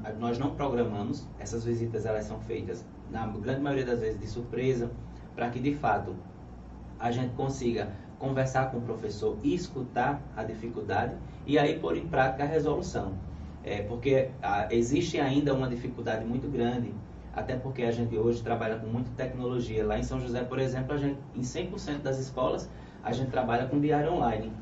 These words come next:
Não existe mais aquele diário físico, quando o professor ia lá fazer a chamada pra poder começar a aula. Então, hoje o professor, todo ele, desde a educação infantil até as turmas da eja,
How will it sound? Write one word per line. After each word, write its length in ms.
Não 80
existe 340
mais 200
aquele 260
diário 320
físico, 460
quando 120
o 20
professor 320
ia 100
lá 160
fazer 220
a 40
chamada 560
pra 160
poder 500
começar 380
a 80
aula. 300
Então, 180
hoje 200
o 40
professor, 540
todo 300
ele, 200
desde 260
a 20
educação 340
infantil 460
até 240
as 100
turmas 260
da 260
eja, 340